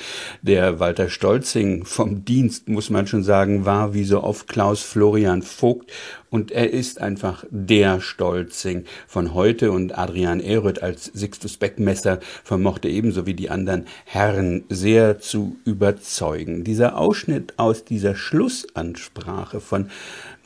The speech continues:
Hans Sachs, der ist ja das Problematischste an dem Stück. Da wird nachher ja noch die deutsche Kunst gelobt und gegen die welsche, gegen die französische Kunst dagegen gesetzt. Und das macht Regisseuren ja oft ein Problem.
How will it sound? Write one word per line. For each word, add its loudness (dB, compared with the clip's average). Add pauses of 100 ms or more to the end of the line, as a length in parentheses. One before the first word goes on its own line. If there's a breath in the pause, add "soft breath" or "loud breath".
(200)
Hans 0
Sachs, 0
der 2
ist -6
ja 6
das 0
Problematischste 0
an -2
dem -2
Stück. -6
Da 0
wird 4
nachher 2
ja 2
noch -2
die -6
deutsche -2 (120)
Kunst -2
gelobt 2
und -2
gegen -2
die -4
welsche, 2
gegen 0
die 0
französische -2
Kunst -6 (340 loud breath)
dagegen 0
gesetzt. -4
Und -2
das 0
macht 2 (560 loud breath)
Regisseuren 2
ja 2
oft -2 (160)
ein 2
Problem. 0